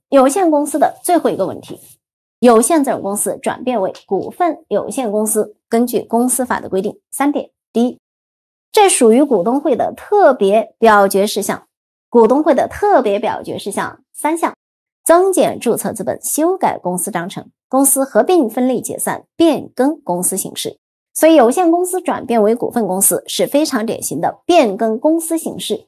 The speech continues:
要股东会特别表决。有限公司要求全体股东所持表决权的三分之二以上才能够通过。好，再看第二，折合的实收股本总额不得高于公司的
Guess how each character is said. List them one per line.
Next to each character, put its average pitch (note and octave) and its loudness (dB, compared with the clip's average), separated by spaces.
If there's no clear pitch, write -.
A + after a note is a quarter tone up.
要 A#3 4
股 E3 -6
东 G3+ -4
会 - -2
特 E4 0
别 D#3 -2
表 - -6
决。 - -4
有 C4 6
限 E4+ 2
公 F4+ 0
司 - -6
要 D4 0
求 - -14
全 B3 4
体 F4 -2
股 - 0
东 G3+ 0
所 F#3 4
持 F#3 -6
表 F#3 -4
决 E3 -10
权 - -10
的 - -4
三 C4+ 2
分 C4+ 0
之 C#4+ -2
二 E4 2
以 - -8
上 - -8
才 - -6
能 F3 -4
够 F#3 -4
通 G#3+ -4
过。 - -4
好， G#3+ 0
再 E4+ 0
看 - -10
第 F#3+ -2
二， - -4
折 D#4 6
合 C4 4
的 G#3+ 6
实 A3+ 0
收 F#4+ 2
股 C4+ 0
本 D4+ 2
总 G3 -2
额 - -12
不 - 2
得 A3+ 6
高 B3+ 2
于 F#3 0
公 G3+ -6
司 G#3 -6
的 - -6